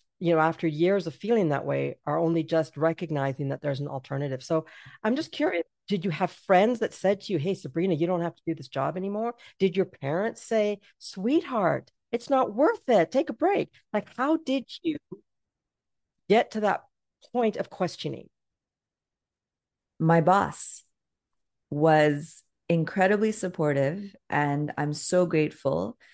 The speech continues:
Speaker 2: Uh, the president of the company and my, uh, immediate superior recognized the symptoms of burnout and recognized that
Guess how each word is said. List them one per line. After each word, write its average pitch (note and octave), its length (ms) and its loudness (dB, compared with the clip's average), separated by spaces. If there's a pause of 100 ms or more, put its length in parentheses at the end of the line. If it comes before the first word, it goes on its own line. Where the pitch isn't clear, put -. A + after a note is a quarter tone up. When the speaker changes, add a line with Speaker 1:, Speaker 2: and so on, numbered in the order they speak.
(480)
Speaker 2:
Uh, C#3+ 260 2
the D3+ 100 0
president G#3 440 0
of G3 100 -4
the F3+ 80 -2
company E3 640 -2
and D#3 180 0
my, D3 520 0 (100)
uh, C3+ 520 -4
immediate D#3+ 420 2 (220)
superior D3+ 720 -2 (100)
recognized D#3+ 960 -2 (640)
the D3+ 100 0
symptoms D3+ 540 0
of C3+ 120 0
burnout B2+ 360 -2 (160)
and D3+ 180 2
recognized D3+ 840 0
that C3+ 340 -2